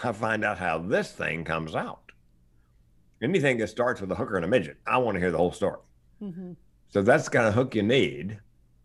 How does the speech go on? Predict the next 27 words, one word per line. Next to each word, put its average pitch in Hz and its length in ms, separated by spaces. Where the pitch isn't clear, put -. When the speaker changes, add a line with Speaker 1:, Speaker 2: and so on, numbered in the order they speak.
Speaker 1:
for, 87 340
you 90 80
know, 90 120
<laughs> 127 200
for, - 460
uh, 92 80
for - 120
your 104 160
TEDx 90 560
talk. 65 420
And 90 140
so 101 140
that's, 104 240
I 107 120
work, 98 320
I 110 80
work 104 200
with 92 80
my 85 300
clients 80 360
to 80 120
be 82 180
as 80 100
creative 78 720
as 92 140
absolutely 82 580
possible 73 600